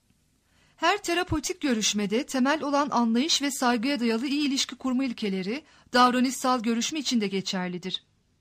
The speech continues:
Hastayla tanışılıp onu rahat ettirecek açılış konuşmaları yapıldıktan sonra sorunun ne olduğu sorulur.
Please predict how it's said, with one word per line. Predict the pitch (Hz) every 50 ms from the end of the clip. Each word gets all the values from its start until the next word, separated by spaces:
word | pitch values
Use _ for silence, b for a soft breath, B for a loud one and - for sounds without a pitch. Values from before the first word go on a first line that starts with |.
| b b b b b b b b
Hastayla | - 285 320 320 - 392 403 415 392 381 370
tanışılıp | - 277 247 247 240 - 240 233 359 - -
onu | 285 277 294 277
rahat | 277 277 339 339
ettirecek | 311 285 247 - 247 254 240 240 302 -
açılış | - 240 - 269 262 302 - -
konuşmaları | - 240 240 233 - 214 220 220 226 226
yapıldıktan | 233 220 214 - 247 247 214 240 - - 269 269 294 285
sonra | - - 214 202 190 208 285
sorunun | - - 277 254 247 240 302 330 311
ne | 311 285
olduğu | 247 220 196 170 190 190 180
sorulur. | - - 196 180 180 175 180 - -